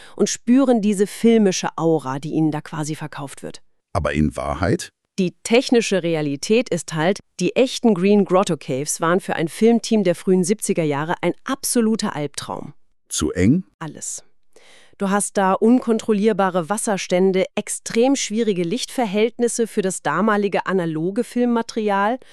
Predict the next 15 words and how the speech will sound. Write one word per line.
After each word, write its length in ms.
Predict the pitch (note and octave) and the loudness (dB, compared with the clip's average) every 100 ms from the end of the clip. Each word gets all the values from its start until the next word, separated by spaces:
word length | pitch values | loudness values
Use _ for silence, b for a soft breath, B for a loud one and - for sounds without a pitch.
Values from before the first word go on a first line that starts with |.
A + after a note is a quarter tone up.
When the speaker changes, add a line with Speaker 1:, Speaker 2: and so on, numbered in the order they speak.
| B B B B | B B B B
Speaker 1:
und 240 | A#3+ C#4 | 0 2
natürlich 580 | A3+ - G3+ A3+ B3+ - | -2 -2 -2 0 -2 -2
ein 140 | F#3+ | -2
enormes 540 | F#3 F#3+ F3+ G#3+ F#3+ - | 2 2 2 2 0 -4
Sicherheitsrisiko 1120 | F#3 G3+ E3+ D#3+ - - F#3+ F3 F#3 - F3 | -4 -4 -2 -4 -4 -4 -2 -2 -4 0 0
für 200 | E3+ F3+ | 0 -2
so 100 | E3 | -2
eine 240 | - E3+ | -2 0
hundertköpfige 720 | F3+ F#3 D#3+ - E3+ - D3+ D3 | 0 0 -2 -6 -8 -6 -6 -6
Crew 340 | - F#3+ G3+ | -4 -2 -2
und 220 | - F3 | -2 -4
die 80 | D#3+ | -4
ganzen 340 | D3 C#3 D#3+ | -6 -4 -4
Stuntmen. 680 | D3+ - D3 - E2 F2 C#3 - | -4 -4 -4 -4 -10 -12 -16 -4
Speaker 2:
Logisch. 440 | D#2+ D#2+ C#2 - | 2 2 0 -8